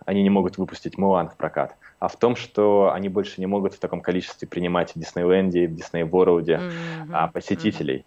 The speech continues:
Speaker 2: Мгм.
Speaker 1: И ради этого они вернули в компанию Боба Айгера, своего президента, который торжественно ушел год назад, но теперь вернулся.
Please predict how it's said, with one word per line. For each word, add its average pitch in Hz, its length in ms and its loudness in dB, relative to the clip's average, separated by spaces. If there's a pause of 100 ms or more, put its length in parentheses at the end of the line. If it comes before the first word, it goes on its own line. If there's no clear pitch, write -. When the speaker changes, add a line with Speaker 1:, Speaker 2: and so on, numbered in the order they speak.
Speaker 2:
Мгм. 95 80 -2
Speaker 1:
И 92 80 6
ради 95 260 4
этого 95 300 0
они 92 300 -4
вернули 92 600 0
в 82 100 -8
компанию 87 440 -2
Боба 87 340 2
Айгера, 131 340 2
своего 101 320 -6
президента, 95 480 -4
который 87 260 -6
торжественно 90 420 -2
ушел 87 220 0
год 87 180 -4
назад, 87 320 -2 (200)
но 90 80 -8
теперь 90 220 -2
вернулся. 90 500 -2